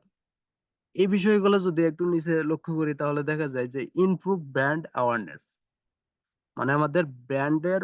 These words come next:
উন্নতির সচেতনতা জা-, আ, যে তৈরি হয় এখান থেকে, এটার জন্য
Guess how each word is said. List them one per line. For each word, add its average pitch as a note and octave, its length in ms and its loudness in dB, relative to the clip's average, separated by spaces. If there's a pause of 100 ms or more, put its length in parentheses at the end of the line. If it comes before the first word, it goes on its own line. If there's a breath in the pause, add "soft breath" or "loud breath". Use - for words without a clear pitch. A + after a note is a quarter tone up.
(120)
উন্নতির F3 680 0
সচেতনতা E3+ 840 -2
জা-, D#3 380 -2
আ, C#3 200 -2
যে C#3+ 360 -4 (140)
তৈরি E3 220 4
হয় C#3 200 0
এখান B2+ 200 -4
থেকে, - 240 -16 (1000)
এটার D3+ 240 0
জন্য E3 260 -4